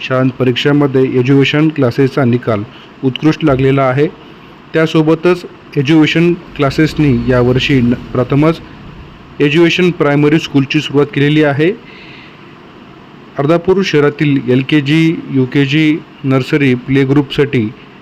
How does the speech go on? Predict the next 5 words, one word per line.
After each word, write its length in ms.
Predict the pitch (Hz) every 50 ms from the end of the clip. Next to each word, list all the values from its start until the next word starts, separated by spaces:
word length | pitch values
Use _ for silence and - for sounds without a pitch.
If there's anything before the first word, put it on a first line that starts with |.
| - - - -
डिजिटल 460 | 123 123 131 147 147 131 180 175 170
क्लासरूमच्या 760 | 165 - 160 151 147 147 - 143 143 135 135 131 - 156 147
माध्यमातून 720 | 139 127 127 127 123 143 147 143 139 131 - 143 151 151 135
लहान 240 | 120 123 127 135 143
मुलांसाठी 680 | 139 131 135 143 143 139 135 143 127 - 147 151 175